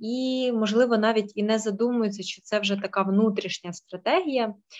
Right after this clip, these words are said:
така поведінка, яка вже на рівні цінностей, на рівні стратегії головної. І тоді накопичується жир.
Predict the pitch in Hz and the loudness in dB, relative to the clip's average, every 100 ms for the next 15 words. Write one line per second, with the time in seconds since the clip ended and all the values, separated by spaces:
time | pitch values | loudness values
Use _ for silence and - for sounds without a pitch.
0 | - - - 202 208 202 202 190 185 185 | -20 -10 -6 0 0 2 2 2 0 0
1 | 277 330 320 214 190 190 214 214 196 185 | 0 0 0 0 0 0 2 2 2 2
2 | 196 190 185 202 202 185 180 - - 277 | 2 2 2 0 0 -2 -6 -6 -2 0
3 | 320 277 - 247 226 185 190 180 175 175 | 0 -2 -2 -2 0 2 2 2 0 0
4 | 175 _ - _ - - 196 196 208 277 | -4 _ -20 _ -12 0 0 2 4 4
5 | 294 311 294 285 277 269 277 277 254 240 | 6 6 4 2 0 -2 -4 -2 -2 -4
6 | - _ - _ _ _ _ - 381 294 | -10 _ -20 _ _ _ _ 2 4 4
7 | 214 214 294 339 311 - _ _ 202 220 | 0 4 6 6 6 0 _ _ 2 4
8 | 226 214 254 254 - 214 202 202 196 185 | 4 4 2 2 4 4 4 2 2 2
9 | 180 170 | 0 -4